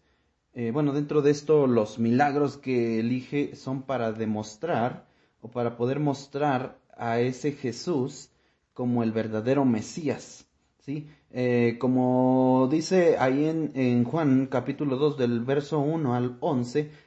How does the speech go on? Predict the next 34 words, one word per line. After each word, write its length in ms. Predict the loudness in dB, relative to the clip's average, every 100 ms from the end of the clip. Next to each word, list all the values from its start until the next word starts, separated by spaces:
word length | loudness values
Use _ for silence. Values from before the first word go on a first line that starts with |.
| _ -10
hablando 500 | -6 -2 -2 0 -2
de 140 | -2
cuando 300 | -2 0 0
Jesús 360 | -2 -8 -10 -12
cambió 320 | -8 -2 -2
el 140 | -2
agua 320 | -2 -4 -2 -2
en 160 | -2
vino, 380 | -2 -2 -2 -4 -16 _ _ _
¿sí? 320 | _ -12 -12 -14 _ _
¿Cómo 340 | -4 -2 0 0
es 200 | -2 -4
que, 640 | -4 0 0 0 -2 -8 _ _ -20 -10
eh, 220 | -6 -6
fíjese, 320 | -4 -6 -6
cómo 200 | -8 -8
es 80 | -8
que 640 | -8 -4 -4 -4 -6 -10 _ _ _
Jesús 800 | -16 -10 -6 -6 -8 -16 -20 -20 _
obró 400 | -4 0 2 2
de 180 | 4 2
esa 220 | 2 0
manera? 600 | 2 2 2 0 -2 -6 _ _ _
Ajá, 360 | -10 -6 -6 -8 -12
algo 600 | -2 -2 2 4 6 6 4
sobrenatural 1160 | 2 2 4 4 4 0 0 2 4 4 2
que 300 | 0 4 6
es, 300 | 4 0 -4
realmente 480 | 0 0 0 -2 -2
solamente 520 | 0 0 -2 -4 -4
po-, 280 | -4 -2 -4
eh, 220 | -2 -4
puede 340 | -4 -2 2 4
hacer, 560 | 2 0 0 0 -4